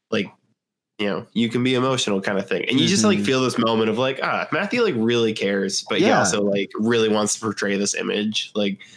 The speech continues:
Speaker 1: I don't know. It was a very humanizing. This was a really humanizing episode for a lot of them,
Speaker 2: It
Speaker 1: for
Speaker 2: was,
Speaker 1: me.
Speaker 2: yeah, it was.
Speaker 1: Um, but Matthew in particular, like, I really enjoyed that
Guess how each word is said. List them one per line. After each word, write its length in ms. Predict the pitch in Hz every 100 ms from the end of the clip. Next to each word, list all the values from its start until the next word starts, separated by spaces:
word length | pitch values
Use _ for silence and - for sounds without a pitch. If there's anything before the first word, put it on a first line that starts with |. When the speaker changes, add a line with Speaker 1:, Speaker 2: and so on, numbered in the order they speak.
| _ _ _ _ - -
Speaker 1:
I 60 | 123
don't 120 | 107
know. 220 | 98 95 -
It 60 |
was 140 | 143 165
a 40 |
very 260 | 156 196 160
humanizing. 600 | - 120 113 110 113 117
This 180 | 175 269
was 120 | 277
a 60 |
really 300 | 170 127 139
humanizing 720 | 123 - 123 123 123 127 117
episode 500 | 110 107 110 117 107
for 140 | 101 104
a 60 |
lot 240 | 104 107 104
of 200 | 101 117
them, 280 | 131 110 107
Speaker 2:
It 80 | 151
Speaker 1:
for 60 | 151
Speaker 2:
was, 140 | 131
Speaker 1:
me. 120 | 107 107
Speaker 2:
yeah, 220 | 113 82 -
it 60 | 117
was. 360 | 107 82 - - - - 120 117
Speaker 1:
Um, 440 | 120 110 - - 104
but 120 | 117
Matthew 440 | 127 139 139 151 120
in 40 |
particular, 440 | 98 101 92 90 95
like, 140 | 98
I 60 | 104
really 380 | 113 123 113
enjoyed 360 | 107 101 101 92
that 380 | 92 92 90